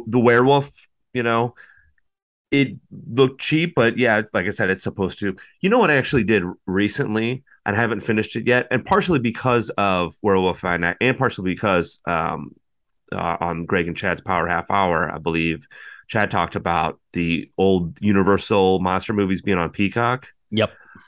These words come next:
Speaker 1: I started watching Wolfman.
Speaker 2: Oh, really?
Speaker 1: Now, uh, it's only, uh, slightly over an hour long. I'm only, like, ten minutes into it, but it is kind of funny because I almost wish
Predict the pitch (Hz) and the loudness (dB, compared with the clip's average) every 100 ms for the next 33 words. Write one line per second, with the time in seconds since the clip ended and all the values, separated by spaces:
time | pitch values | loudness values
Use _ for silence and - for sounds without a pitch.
0 | - _ _ 104 104 - 123 131 117 104 | -20 _ _ -2 0 2 2 2 2 2
1 | 92 98 - 104 98 92 95 98 95 - | 0 0 -2 -2 -2 -4 -4 -2 -2 0
2 | 123 127 156 143 _ 147 180 202 320 403 | 0 2 0 -6 _ 4 4 6 4 6
3 | 101 87 - - - 123 123 135 143 143 | 2 0 -8 -18 -2 2 4 4 2 2
4 | 196 247 311 214 - - 107 127 - - | 4 4 2 0 -4 -4 -2 -2 -4 0
5 | 151 160 160 151 147 127 139 135 131 127 | 2 4 4 4 2 2 2 2 2 2
6 | 131 139 107 110 117 123 117 104 95 - | 0 0 -2 0 0 0 2 0 -2 -4
7 | 113 110 104 - 101 98 117 113 135 - | -2 0 0 0 -2 0 2 2 0 -6
8 | - - - _ _ _ - 123 123 120 | -20 -20 -20 _ _ _ 0 4 6 6
9 | 135 139 - 127 131 147 - - 101 101 | 4 0 -4 0 2 0 -2 -4 -2 0
10 | 113 127 131 110 - 117 107 101 95 - | 0 0 -2 -4 -2 2 2 2 -2 -8
11 | - _ _ _ _ 120 123 123 120 117 | -16 _ _ _ _ 0 2 2 4 2
12 | 113 147 196 170 127 131 139 - - | 0 0 2 2 0 0 2 0 -6